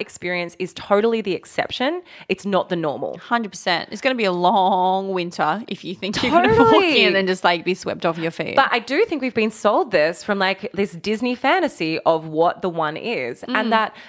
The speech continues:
Speaker 1: sometimes we need to, like, step back and have perspective and go, you know, it, it is okay for it to be the, the slow burn. Everyone's relationships can start in different ways. And I think if you, if you have tunnel vision about how it needs to be, you're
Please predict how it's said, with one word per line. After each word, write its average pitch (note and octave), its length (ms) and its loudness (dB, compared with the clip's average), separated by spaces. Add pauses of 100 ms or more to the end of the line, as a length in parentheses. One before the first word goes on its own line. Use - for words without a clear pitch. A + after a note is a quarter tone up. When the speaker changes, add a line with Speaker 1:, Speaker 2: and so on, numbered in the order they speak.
Speaker 1:
sometimes C#4 440 -2
we B3 80 -6
need G#3+ 200 -4
to, A3 80 -4
like, E3+ 220 -2
step - 380 0
back G#3+ 220 0
and G3 80 -4
have F#3 180 -4
perspective G3+ 520 -2
and E3+ 120 -6
go, E3 360 2 (420)
you A3 100 -4
know, G3+ 120 4
it, A3+ 340 -2
it A#3 160 0
is C#4+ 160 0
okay A3 280 0
for E3 140 -2
it C#3+ 80 -4
to - 60 -12
be E3+ 160 -4
the, D#3+ 280 2
the F3 60 -8
slow D#3 320 2
burn. D3+ 320 0 (100)
Everyone's D4 560 0
relationships G#3 680 -4
can G3 160 -10
start F3+ 320 0
in F3+ 100 -8
different F#3+ 340 -8
ways. F#3 380 -2 (100)
And F#3 80 0
I F#3+ 60 -2
think G#3+ 240 -8
if A#3 140 -12
you, A3+ 160 -6 (260)
if G3+ 140 -4
you A3+ 60 0
have B3 140 -2
tunnel B3 320 0
vision B3+ 260 -4
about F3 360 2 (240)
how G3 320 0
it G#3+ 100 0
needs F3+ 300 -8
to - 100 -12
be, F3 440 -4
you're G3 100 -2